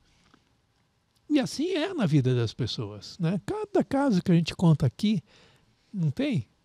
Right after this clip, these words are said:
Né? Foi qua-, foi quase que tirar o mato lá da vida do Marcelo, não foi? <laughs> Ou tirar, separar o,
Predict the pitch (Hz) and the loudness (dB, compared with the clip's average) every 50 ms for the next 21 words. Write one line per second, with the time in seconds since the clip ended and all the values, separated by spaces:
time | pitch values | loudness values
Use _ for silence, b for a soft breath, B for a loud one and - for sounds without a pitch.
0 | _ _ _ _ _ _ - 190 190 233 190 123 - - 190 - _ - - 180 | _ _ _ _ _ _ -10 -6 -6 -4 -6 -6 -10 -14 -20 -20 _ -6 -4 -4
1 | 151 - - 214 180 - - 185 160 - 214 226 247 - - 277 - - - 233 | -4 -4 -6 -10 -8 -6 -6 -6 -4 -2 -2 -4 -2 -4 -6 -6 -6 -6 -6 -4
2 | 214 202 208 208 190 170 175 170 175 196 185 - - 160 131 127 143 147 151 139 | -2 -2 -2 -2 -2 -2 -2 -2 -2 -4 -6 -6 -6 -4 -2 -2 -2 -2 -2 -2
3 | 135 127 131 143 139 143 139 135 139 139 135 - - - 175 151 151 143 123 117 | -4 -2 -2 -2 -2 -2 -2 -2 -2 -2 -2 -2 -2 0 0 0 0 0 0 0
4 | 123 113 98 - 175 170 - B B B B B B B B B B B B B | -2 -2 0 2 4 4 4 B B B B B B B B B B B B B
5 | B B B B B B B - 220 156 151 165 160 135 123 123 139 117 _ - | B B B B B B B -10 -6 -4 -2 -2 -4 -4 -6 -10 -14 -16 _ -14
6 | - - 139 135 151 160 143 - - 165 - - 147 127 123 135 135 135 131 123 | -14 -12 -10 -8 -8 -8 -8 -8 -10 -12 -10 -6 -6 -4 -2 -2 -2 -2 -2 -4
7 | 113 110 | -4 -6